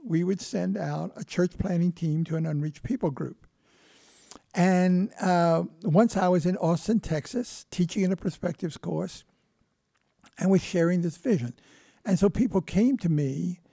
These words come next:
uh, at the break and said, "You know, our church here in Austin wants to send a church planting team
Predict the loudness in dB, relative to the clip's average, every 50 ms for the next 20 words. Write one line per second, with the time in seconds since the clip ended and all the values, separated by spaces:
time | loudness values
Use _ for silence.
0 | _ _ _ _ _ _ _ -4 0 2 4 4 4 4 2 0 -2 -2 -2 -2
1 | -4 -4 -4 -8 -10 -12 -8 -4 -4 -2 0 0 0 2 4 4 4 4 4 2
2 | 2 2 2 2 0 -2 -4 -4 -4 -4 -6 -6 -6 -4 -4 -4 -4 -2 -2 -2
3 | -2 -2 -4 -6 -4 -4 -2 -2 -2 -2 -4 -6 -6 -6 -6 -4 -4 -4 -2 -2
4 | -2 -4 -4 -4 -4 -4 -4 -6 -6 -6 -6 -4 -2 -4 -4 -4 -2 -2 0 0
5 | 0 -2 -4